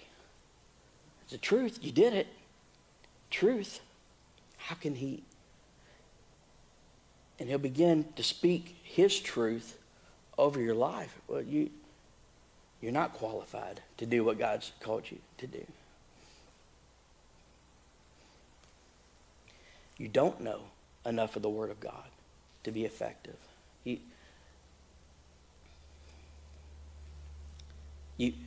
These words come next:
fill in the blank. Fill in the blank. He's good about knowing the truth about us and reminding us of the truth and reality of where we are.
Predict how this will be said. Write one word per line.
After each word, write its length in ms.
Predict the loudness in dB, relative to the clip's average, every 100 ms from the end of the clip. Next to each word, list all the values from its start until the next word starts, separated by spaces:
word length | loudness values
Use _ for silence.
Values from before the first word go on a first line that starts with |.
| -10
fill 200 | -2 0
in 60 | 0
the 60 | -4
blank. 320 | -6 -8 -12 -20 -20 -20 -20 -20 -20 -20 -20 -20 -20 -20 -20 -20 -20 -2
Fill 180 | 4 4
in 60 |
the 80 | 4
blank. 440 | 0 -4 -6 -12 -20 -20 -20 -20 -20 -20 -20 -20 -20 -10
He's 160 | -6 2
good 200 | 8 8
about 280 | 8 4 4
knowing 260 | 2 2
the 80 | 2
truth 360 | 2 2 2 0
about 280 | -2 -2
us 380 | -2 -4 -8 -14 -18 -20 -20 -8
and 120 | -4
reminding 500 | -2 0 0 0 -2
us 200 | -8 -10
of 60 | -12
the 60 |
truth 320 | -8 0 0 0
and 80 |
reality 460 | -4 -2 -2 -2 -4
of 120 | -6
where 160 | -4 -4
we 180 | -6 -10
are. 300 | -10 -12